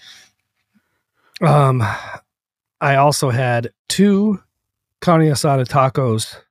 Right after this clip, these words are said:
from La Sierra and some refried beans.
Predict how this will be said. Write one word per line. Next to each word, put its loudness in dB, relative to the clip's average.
from 2
La 2
Sierra -6
and 0
some -6
refried -4
beans. -4